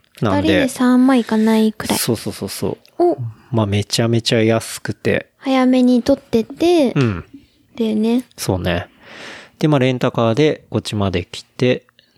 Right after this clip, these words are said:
Speaker 1: で、まあ、レンタカーもめちゃめちゃ安くてね。
Speaker 2: そうだね。
Speaker 1: なぜか三泊四日借りて、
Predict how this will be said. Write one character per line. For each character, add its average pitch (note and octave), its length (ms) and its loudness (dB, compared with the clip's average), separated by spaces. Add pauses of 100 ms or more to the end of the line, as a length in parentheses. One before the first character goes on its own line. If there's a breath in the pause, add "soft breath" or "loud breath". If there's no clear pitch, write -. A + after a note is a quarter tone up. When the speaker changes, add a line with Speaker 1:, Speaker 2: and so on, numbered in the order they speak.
(120)
Speaker 1:
で、 C3+ 460 2 (200)
ま B2+ 80 2
あ、 A2+ 40 2
レ A#2+ 160 2
ン D#3+ 60 0
タ F#3+ 140 0
カ F#3 100 0
ー C3 40 -2
も G2+ 40 -6
め F#2+ 160 -8
ち - 80 -4
ゃ - 20 2
め A#2+ 60 0
ち - 80 -2
ゃ C3 40 2
安 - 180 -2
く A2 80 -4
て F#2 120 -12
ね。 F2+ 280 -8
Speaker 2:
そ - 180 -2
う C4 140 4
だ A#3+ 80 4
ね。 A3+ 100 2
Speaker 1:
な B3 200 4
ぜ C#4+ 40 0
か C#4+ 60 -16
三 A#2+ 240 -2
泊 G#2+ 180 -2
四 F#2+ 140 -2
日 - 160 -12
借 G2 240 -4
り - 60 -18
て、 - 260 -2